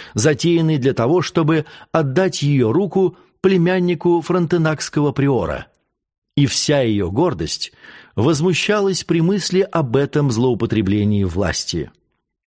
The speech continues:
Поэтому, хотя, может быть, тайное чувство влекло ее к Леоне – она почувствовала только негодование, когда молодой человек обнаружил под прозрачным покрывалом свои чистосердечные надежды.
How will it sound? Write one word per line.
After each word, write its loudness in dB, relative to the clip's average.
Поэтому, -2
хотя, 2
может 0
быть, -2
тайное 2
чувство 0
влекло 0
ее 0
к -6
Леоне – 0
она 0
почувствовала -2
только -2
негодование, 0
когда 0
молодой 0
человек -2
обнаружил 0
под -4
прозрачным 0
покрывалом 0
свои 0
чистосердечные -2
надежды. -2